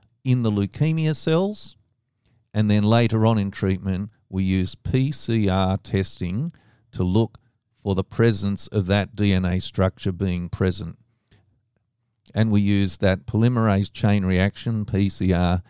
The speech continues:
to see if we can still detect that D N A, and if so, what level is it at, and is it increasing or is it decreasing?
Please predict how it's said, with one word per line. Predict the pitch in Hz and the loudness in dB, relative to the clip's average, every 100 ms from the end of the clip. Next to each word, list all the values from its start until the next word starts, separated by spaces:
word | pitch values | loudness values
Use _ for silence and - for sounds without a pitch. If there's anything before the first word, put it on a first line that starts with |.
| _ _ | _ _
to | - | -14
see | - - 147 | -6 0 2
if | 123 | 2
we | 120 | -2
can | - 104 | -2 -4
still | - 139 127 | 0 2 4
detect | 107 - - 117 - - - - | 0 0 0 0 -2 -20 -20 -14
that | - 104 - | -2 0 0
D | 104 113 | 0 2
N | 110 | 4
A, | 110 110 113 113 | 4 4 2 0
and | 101 110 | 0 0
if | 110 | -2
so, | - 107 104 101 | 0 4 4 2
what | 98 104 - | 0 -2 0
level | 104 110 104 | 0 2 2
is | 107 104 | 0 0
it | 98 | 2
at, | 101 101 - | 2 2 -2
and | - 92 | -10 -8
is | 90 90 | -8 -6
it | |
increasing | 110 104 - 107 110 - 107 104 | -4 -4 -2 -2 -2 -4 -4 -2
or | 87 | -2
is | 95 | -2
it | 95 - | -6 -6
decreasing? | 92 87 - 85 82 - 90 - | -6 -6 -8 -10 -10 -10 -12 -14